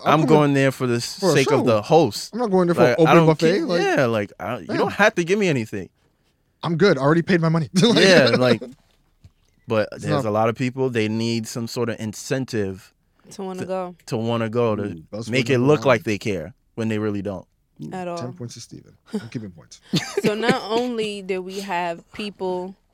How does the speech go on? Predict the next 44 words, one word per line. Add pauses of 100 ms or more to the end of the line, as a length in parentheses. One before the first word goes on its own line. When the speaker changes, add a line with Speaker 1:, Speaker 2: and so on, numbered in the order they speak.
Speaker 2:
Okay, (100)
another
one
on
the
board.
Speaker 3:
marching, (680)
black
people
marching
for
us
to
vote,
but
then
we
had
women (280)
who
even
after
that
still
couldn't
vote. (720)
Speaker 2:
Yep. (140)
Speaker 3:
'Cause
at
a
Speaker 1:
Mm-hmm.
Speaker 3:
point
in
time,
women
could
not
vote
at
all.
So
it's
like,
okay,